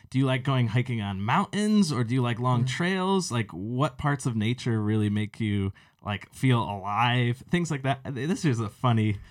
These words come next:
Speaker 1: this is the same house where I had the architecture conversation, but we were sitting in a group, people were talking about,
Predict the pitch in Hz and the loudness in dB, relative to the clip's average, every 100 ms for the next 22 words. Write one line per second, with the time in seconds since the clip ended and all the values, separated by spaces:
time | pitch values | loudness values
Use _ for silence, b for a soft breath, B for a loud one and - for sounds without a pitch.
0 | b b 160 175 147 127 - 147 156 143 | b b -2 0 0 0 0 2 4 4
1 | 135 127 120 113 104 - 117 113 104 - | 2 2 2 2 0 -4 -4 -4 -6 -8
2 | 98 95 92 - 76 - - 101 92 - | -8 -6 -6 -8 -12 -12 -10 -10 -10 -6
3 | 120 123 - 156 160 147 120 107 113 - | -2 -2 -2 -2 0 0 -2 0 -2 0
4 | 143 135 135 127 117 110 107 107 98 101 | -2 2 2 4 4 4 0 -2 -2 -2
5 | 98 98 | -2 -4